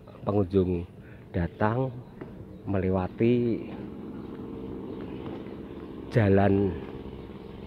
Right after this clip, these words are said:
seperti jembatan kayu. Ya, dan di sini ada spot foto.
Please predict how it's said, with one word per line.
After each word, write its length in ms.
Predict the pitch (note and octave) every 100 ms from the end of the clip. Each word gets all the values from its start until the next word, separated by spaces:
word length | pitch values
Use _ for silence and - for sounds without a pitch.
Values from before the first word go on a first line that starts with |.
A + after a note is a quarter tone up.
| - - - - -
seperti 560 | - - A2+ C3 A#2 - - -
jembatan 580 | - A2 G2 - G#2 A2 G2 - -
kayu. 400 | - A2 G2 F#2 E2+ - - - - - - - - -
Ya, 140 | - - - - -
dan 160 | - F#2
di 80 | G2
sini 320 | - A2 B2
ada 320 | A2 A2 G2
spot 320 | F#2 - G#2 -
foto. 480 | - G#2 A2 A#2+ C#3+